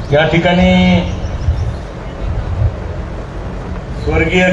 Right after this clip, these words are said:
किसनभाऊ कोंडिबा चाटे या वडवणीतील दानशूर माणसाने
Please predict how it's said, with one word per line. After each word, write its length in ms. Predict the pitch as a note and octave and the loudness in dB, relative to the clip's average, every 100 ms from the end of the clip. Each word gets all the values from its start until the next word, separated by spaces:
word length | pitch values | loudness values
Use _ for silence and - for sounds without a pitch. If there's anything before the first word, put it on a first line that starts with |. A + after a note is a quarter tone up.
| E3+ | 4
किसनभाऊ 640 | E3+ F#3 F#3 F3 F#3 F3+ | 6 6 6 4 6 4
कोंडिबा 460 | F3 E3+ E3+ F3 E3+ | 4 4 6 6 4
चाटे 400 | F3 E3+ F#3 F3 - - - - - - - - - - - - - - - - - - - - - - - - D3+ | 4 2 2 0 0 -2 -2 -6 -8 -8 -8 -8 -8 -8 -8 -8 -8 -10 -10 -10 -10 -10 -10 -8 -8 -6 -8 -4 2
या 160 | E3 E3+ | 4 6
वडवणीतील 760 | E3 E3 E3+ F3 F3+ F3+ F3+ D3+ | 4 4 4 4 2 0 0 4
दानशूर 480 | D#3 D#3 - F3+ E3+ | 4 4 2 4 4
माणसाने 600 | D#3+ D#3 E3+ E3 E3 | 4 2 2 2 2